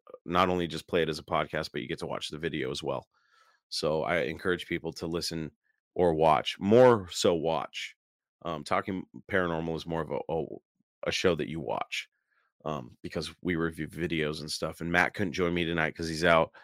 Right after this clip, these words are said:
<laughs> at, at a show. So, um, uh, Big Block was missing in action today or tonight. So, uh, I was, I was riding solo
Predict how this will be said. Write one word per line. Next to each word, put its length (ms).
<laughs> 260
at, 280
at 120
a 60
show. 400
So, 440
um, 300
uh, 360
Big 220
Block 340
was 340
missing 320
in 100
action 380
today 340
or 100
tonight. 360
So, 580
uh, 240
I 100
was, 300
I 60
was 140
riding 300
solo 520